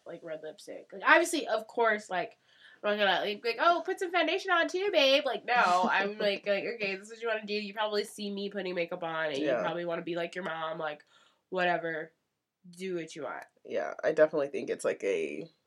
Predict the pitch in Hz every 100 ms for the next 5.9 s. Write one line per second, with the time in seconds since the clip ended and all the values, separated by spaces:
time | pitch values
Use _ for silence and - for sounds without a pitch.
0 | _ 147 139 123 101 - _ - 160 165
1 | 156 120 123 147 - 170 - 190 - 123
2 | 127 - 82 - - 120 113 - - _
3 | _ _ - 202 151 180 175 - - -
4 | - - - - 247 220 139 104 - -
5 | - - 87 85 - 78 80 82